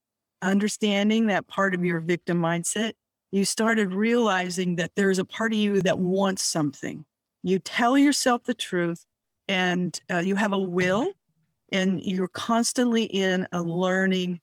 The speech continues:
process. We call this the challenger. They, we challenge ourselves, and we also are that person in the room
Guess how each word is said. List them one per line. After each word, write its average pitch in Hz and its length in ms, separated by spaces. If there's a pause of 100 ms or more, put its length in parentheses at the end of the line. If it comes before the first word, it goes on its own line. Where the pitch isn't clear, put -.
(120)
process. - 480
We 190 140
call 208 300
this 180 320
the 170 120
challenger. 170 920 (440)
They, 170 160 (140)
we 190 120
challenge 254 440
ourselves, 254 680 (520)
and 320 160
we 247 180
also 240 600
are 196 160
that 180 240
person 196 420
in 175 160
the 175 100
room 170 480